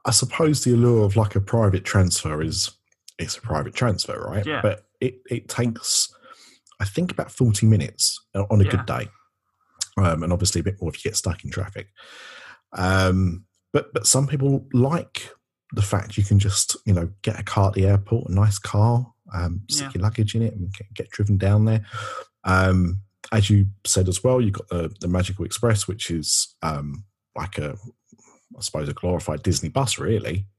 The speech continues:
Speaker 2: Yeah,
Speaker 1: Um,
Speaker 2: that
Speaker 1: or
Speaker 2: is
Speaker 1: coach.
Speaker 2: basically what it is. Yeah, it's a,
Speaker 1: Mm.
Speaker 2: it's a Disney coach.
Speaker 1: Yeah, and that will take you, uh, direct from the airport there. Uh, but as you mentioned, you've, you've also got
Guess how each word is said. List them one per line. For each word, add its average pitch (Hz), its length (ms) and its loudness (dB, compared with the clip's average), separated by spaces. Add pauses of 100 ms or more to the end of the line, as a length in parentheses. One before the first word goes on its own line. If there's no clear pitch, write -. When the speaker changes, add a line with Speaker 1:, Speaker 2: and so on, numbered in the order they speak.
(120)
Speaker 2:
Yeah, 170 160 -8 (100)
Speaker 1:
Um, 147 220 -8
Speaker 2:
that 175 160 0
Speaker 1:
or 170 100 0
Speaker 2:
is - 60 -10
Speaker 1:
coach. 160 260 -2
Speaker 2:
basically 139 380 -4
what 135 160 -2
it 143 80 -6
is. 139 160 -8
Yeah, 151 160 -4
it's 98 200 -12
a, 147 40 -6
Speaker 1:
Mm. 104 200 2
Speaker 2:
it's - 160 -10
a 135 40 -18
Disney 139 320 -10
coach. 127 420 0 (520)
Speaker 1:
Yeah, 87 240 0 (1000)
and 107 100 6
that 104 120 2
will 82 80 -2
take 87 340 -2
you, 80 240 -4 (160)
uh, 76 100 -6
direct 85 280 -4
from 87 120 -6
the 80 80 -4
airport - 360 -8
there. 76 260 -6 (600)
Uh, 85 180 -2 (140)
but 101 280 0 (100)
as 107 220 2
you 107 80 2
mentioned, 87 680 -2
you've, 90 260 -6 (160)
you've 101 140 2
also 92 140 0
got 82 160 -6